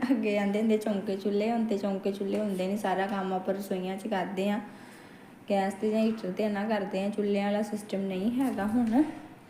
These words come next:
ਕਈ ਕਿਤੇ ਹੈ ਵੀ ਆ, ਸਾਡੇ ਲਾਗੇ ਹੈ ਵੀ ਆ, ਵੈਸੇ ਸਾਡੇ ਲਾਗੇ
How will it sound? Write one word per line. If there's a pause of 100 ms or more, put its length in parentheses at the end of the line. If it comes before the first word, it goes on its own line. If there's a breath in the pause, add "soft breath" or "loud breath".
(420 loud breath)
ਕਈ
ਕਿਤੇ
ਹੈ
ਵੀ
ਆ,
ਸਾਡੇ
ਲਾਗੇ
ਹੈ
ਵੀ
ਆ,
ਵੈਸੇ
ਸਾਡੇ
ਲਾਗੇ